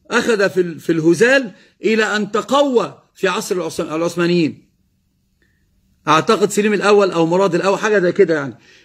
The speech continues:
اللي هم الإخوة بربروسا. هؤلاء أعظم أسطول إسلامي هم أصلًا كان، كانوا، كانوا، كانوا، كانوا رواده، كانوا رواده، روضوا الدنيا بأسرها، وملكوا البحر بأسره.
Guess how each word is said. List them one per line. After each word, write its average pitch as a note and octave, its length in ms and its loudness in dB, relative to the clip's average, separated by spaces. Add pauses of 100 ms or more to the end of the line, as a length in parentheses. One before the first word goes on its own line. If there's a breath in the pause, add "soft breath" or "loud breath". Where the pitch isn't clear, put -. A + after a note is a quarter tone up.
اللي F3 140 4
هم A#3 240 4
الإخوة G3+ 540 0
بربروسا. D3+ 580 -4 (1300)
هؤلاء G3+ 520 4
أعظم A3 560 0
أسطول B3+ 360 -4
إسلامي A3 540 -2 (560)
هم G3+ 260 4
أصلًا G#3 560 -4
كان، G3 400 -2
كانوا، G3 360 -2 (320 soft breath)
كانوا، F3+ 420 -2
كانوا، F3 280 -2
كانوا F#3 340 2
رواده، F#3 500 4 (640)
كانوا A#3 320 0
رواده، G#3 480 2
روضوا G3 480 2
الدنيا A3 500 0
بأسرها، D#3+ 480 -4 (360 soft breath)
وملكوا G#3+ 440 2
البحر E3+ 380 -4
بأسره. D#3 400 -10